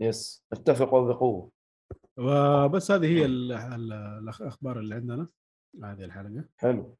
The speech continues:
Speaker 2: نخش على الفقرة اللي بعدها.
Speaker 1: طيب، بس خلينا نشوف محمد بدران إيش يقول. آه، أبو مارتن يشرف عليهم. مين أبو مارتن قصده؟
Speaker 2: مارتن، آه، جي آر آر مارتن.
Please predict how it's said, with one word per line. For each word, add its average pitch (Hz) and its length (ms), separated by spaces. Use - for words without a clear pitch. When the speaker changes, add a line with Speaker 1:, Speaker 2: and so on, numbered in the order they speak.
Speaker 2:
نخش 147 280
على 123 80
الفقرة 127 280
اللي 117 120
بعدها. 135 400
Speaker 1:
طيب، 139 1080
بس 131 140
خلينا 175 280
نشوف 156 300
محمد 135 340
بدران 131 800
إيش 120 120
يقول. 123 440
آه، 147 1300
أبو 131 160
مارتن 151 760
يشرف 123 420
عليهم. 120 400
مين 180 80
أبو 123 160
مارتن 113 400
قصده؟ - 280
Speaker 2:
مارتن، 156 520
آه، 135 420
جي 123 200
آر 151 300
آر 135 120
مارتن. 131 380